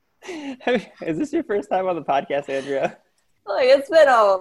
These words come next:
Speaker 2: it's been a day.
Speaker 1: <laughs> Uh, for the record, I want the listeners to know, I asked you today if you wanted to come on
Speaker 2: You
Speaker 1: today,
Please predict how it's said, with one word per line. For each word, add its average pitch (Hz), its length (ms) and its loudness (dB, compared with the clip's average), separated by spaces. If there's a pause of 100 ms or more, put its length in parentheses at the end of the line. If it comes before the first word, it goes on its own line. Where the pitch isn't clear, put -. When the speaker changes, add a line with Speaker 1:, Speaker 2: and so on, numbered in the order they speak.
(260)
Speaker 2:
it's 175 180 -20
been 175 160 -6
a 156 100 -10
day. 160 540 -4 (880)
Speaker 1:
<laughs> - 540 -8 (640)
Uh, 180 80 -4
for 262 240 0
the 240 80 2
record, 185 400 0
I 123 120 0
want 156 400 -2
the 139 160 -8
listeners 139 400 -6
to - 120 -16
know, 120 280 -4 (160)
I 147 160 0
asked 151 520 -4
you 123 220 -8
today 123 640 -2
if 120 120 -14
you 131 100 -6
wanted 127 200 -4
to 123 80 -10
come 127 200 -8
on 135 220 -4
Speaker 2:
You - 120 -14
Speaker 1:
today, - 320 -4